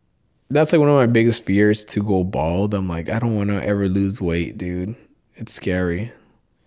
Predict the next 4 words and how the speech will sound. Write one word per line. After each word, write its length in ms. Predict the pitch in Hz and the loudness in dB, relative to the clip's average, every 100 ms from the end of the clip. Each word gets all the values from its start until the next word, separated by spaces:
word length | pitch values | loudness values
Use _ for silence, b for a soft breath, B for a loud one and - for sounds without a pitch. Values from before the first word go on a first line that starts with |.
| _ _ _ _ _ _ _ _ _ | _ _ _ _ _ _ _ _ _
Okay. 760 | 131 123 113 123 120 131 147 160 156 _ _ _ _ _ | -4 -4 -2 -2 0 2 0 -2 -6 _ _ _ _ _
Two 140 | - | 2
thousand 260 | 120 120 123 | 4 6 4
eleven, 720 | 120 120 127 151 165 175 170 | 4 6 6 6 4 2 -2